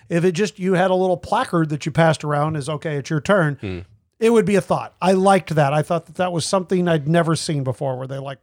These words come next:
Speaker 1: literally printed what you do on your turn on the first player marker that passed, you know, and it passes around from person to person, which it's actually kind of important to pass that around, because with those follow actions, you can kinda get lost sometimes on whose turn
Speaker 2: Yeah,
Speaker 1: it
Speaker 2: whose turn it actually
Speaker 1: Yeah,
Speaker 2: is.
Speaker 1: you know, almost like in the Gallerist, where sometimes you get lost on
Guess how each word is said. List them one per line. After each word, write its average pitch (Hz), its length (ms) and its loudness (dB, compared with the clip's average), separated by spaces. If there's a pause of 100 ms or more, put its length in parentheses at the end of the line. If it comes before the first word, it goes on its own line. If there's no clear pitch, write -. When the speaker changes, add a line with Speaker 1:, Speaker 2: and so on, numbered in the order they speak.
Speaker 1:
literally 151 420 -2
printed 139 480 -6 (220)
what 156 240 0
you 156 80 -2
do 143 140 2
on 135 100 0
your 131 120 -6
turn 131 220 -8
on 131 120 -12
the 123 80 -14
first 127 260 -18
player 131 220 -8
marker 120 260 -14
that 120 160 -18
passed, 143 300 -12
you 147 180 -8
know, 143 120 -6
and 147 80 -14
it 147 120 -18 (260)
passes 160 380 0
around 139 320 -4
from 131 140 -10
person 135 320 -10
to 127 40 -8
person, 131 340 -6 (360)
which 208 240 2
it's 190 160 -4
actually 247 460 0
kind 233 200 4
of 208 60 0
important 190 680 0 (520)
to 196 180 -2
pass 240 420 -2
that 254 200 6
around, 247 500 2 (460)
because 170 340 -2
with 170 140 -2
those 170 180 4
follow 214 460 4
actions, 156 440 0
you 165 80 0
can 151 200 -6
kinda 202 360 0
get 147 200 -6
lost 139 440 0
sometimes 139 580 -4
on 131 120 -4
whose 139 220 0
turn 143 140 2
Speaker 2:
Yeah, - 60 0
Speaker 1:
it 85 40 0
Speaker 2:
whose 90 180 -2
turn 85 240 2
it 80 40 -2
actually 170 160 2
Speaker 1:
Yeah, 151 180 4
Speaker 2:
is. 160 120 0
Speaker 1:
you 156 60 2
know, 151 60 2
almost 165 360 4
like 170 120 0
in 160 80 0
the 156 80 -2
Gallerist, 143 500 0
where 143 120 -4
sometimes 147 360 -2
you 135 60 -8
get 135 140 -8
lost 139 360 -2
on 127 220 -12